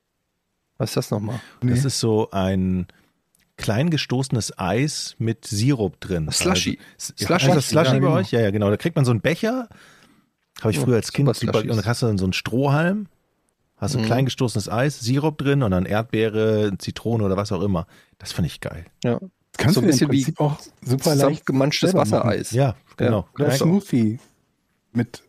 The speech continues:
Speaker 2: halt gefrorenen Früchten.
Speaker 3: Ich glaub, die Marge ist noch
Speaker 2: Genau.
Speaker 3: höher als bei Kaffee, glaub ich.
Speaker 2: Geht's hier um die Marge?
Speaker 3: Na klar, wenn ich einen Laden hab, will ich Geld verdienen.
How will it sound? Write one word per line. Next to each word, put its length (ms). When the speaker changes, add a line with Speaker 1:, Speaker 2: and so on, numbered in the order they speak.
Speaker 2:
halt 320
gefrorenen 480
Früchten. 140
Speaker 3:
Ich 80
glaub, 160
die 80
Marge 320
ist 140
noch 160
Speaker 2:
Genau. 160
Speaker 3:
höher 100
als 160
bei 100
Kaffee, 340
glaub 260
ich. 120
Speaker 2:
Geht's 220
hier 80
um 80
die 80
Marge? 480
Speaker 3:
Na 100
klar, 380
wenn 80
ich 120
einen 60
Laden 200
hab, 100
will 80
ich 120
Geld 160
verdienen. 280